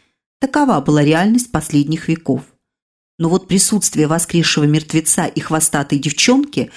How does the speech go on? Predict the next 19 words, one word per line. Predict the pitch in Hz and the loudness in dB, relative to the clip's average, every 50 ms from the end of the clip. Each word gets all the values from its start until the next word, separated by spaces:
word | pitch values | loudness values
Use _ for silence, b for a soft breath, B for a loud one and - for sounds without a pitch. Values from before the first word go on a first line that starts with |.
| B B B | B B B
в | B - - | B -8 -4
компании | - 170 165 165 175 170 165 165 180 | -4 -4 -2 -2 -2 0 2 2 2
с | 175 - - - - | 2 2 0 -2 -2
ангелом | 175 170 156 139 131 - 135 123 123 - - B B B B B B | -2 0 0 0 0 -2 -2 -2 -2 -4 -6 B B B B B B
оказалось | - - - - 160 147 - 156 147 147 170 - | -6 -2 0 0 0 2 2 2 2 2 0 2
для | - 226 | 0 0
Четтери | 226 - - 226 - - 233 226 | 0 2 2 2 2 2 0 0
большой | 226 196 196 180 - - - 156 147 | 2 0 0 0 0 2 2 2 2
неожиданностью. | 151 160 165 165 160 151 135 135 120 - - - - - - - - 175 - - _ _ _ _ _ _ _ _ _ _ _ | 2 0 0 0 0 0 0 0 0 -4 -4 -4 -4 -6 -6 -8 -10 -10 -12 -16 _ _ _ _ _ _ _ _ _ _ _
Как | _ 165 165 - | _ -6 -2 0
раз | - 269 277 - | 0 0 0 2
перед | - - 208 214 208 | 2 2 2 2 2
тем, | - - 220 202 | 2 2 2 2
как | - - 165 - - | 0 -2 -2 0 0
рухнуть | 196 202 220 214 - 170 160 - | 2 2 2 2 2 -2 0 0
на | 165 156 | -2 -2
каменную | 151 - 180 170 156 151 151 151 151 147 | -2 -2 -4 -2 0 0 0 0 0 0
поверхность | - 151 151 147 160 156 - - 151 147 - - - - | 0 0 0 2 0 0 0 0 0 0 0 -4 -6 -2
пола | - 175 180 165 139 135 123 | 0 0 2 2 2 0 -2